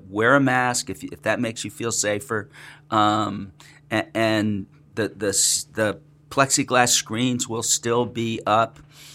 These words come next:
and we are pushing. We are, well, we're watching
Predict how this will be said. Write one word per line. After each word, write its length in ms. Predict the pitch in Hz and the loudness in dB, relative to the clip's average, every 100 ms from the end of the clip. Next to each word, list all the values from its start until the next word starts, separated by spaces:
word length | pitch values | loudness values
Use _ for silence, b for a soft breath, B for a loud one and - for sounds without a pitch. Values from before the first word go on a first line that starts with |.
| B B 110 | B B 0
and 520 | 120 117 117 110 - - - _ _ _ _ - | 2 2 2 -2 -4 -18 -20 _ _ _ _ -10
we 200 | - 127 | 0 4
are 140 | 131 - | 6 4
pushing. 520 | - 139 135 95 98 - B B B 120 | 6 4 4 0 -6 -12 B B B -2
We 160 | 127 | 2
are, 120 | 123 | 2
well, 340 | 98 117 113 101 | 2 2 0 -2
we're 180 | 110 113 | -2 0
watching 800 | 104 110 120 135 151 143 135 | 2 6 6 6 4 2 2